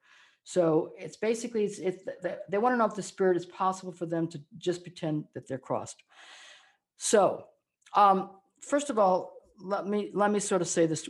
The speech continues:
When we physically leave our body, we go, "Boom, that's it, we, we're gone." Now, very often,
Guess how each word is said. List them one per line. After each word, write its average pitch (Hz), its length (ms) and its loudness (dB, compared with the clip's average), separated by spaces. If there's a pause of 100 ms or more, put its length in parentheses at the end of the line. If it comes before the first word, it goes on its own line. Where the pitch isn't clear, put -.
When 202 300 2
we 196 140 0
physically 247 680 0
leave 208 300 0
our 180 120 4
body, 160 520 0 (680)
we 165 100 2
go, 160 180 4
"Boom, 170 500 4
that's 165 340 0
it, 151 160 0 (180)
we, 156 200 2
we're 160 340 2
gone." 131 380 -4 (160)
Now, 151 340 -2 (800)
very 220 320 6
often, 170 840 0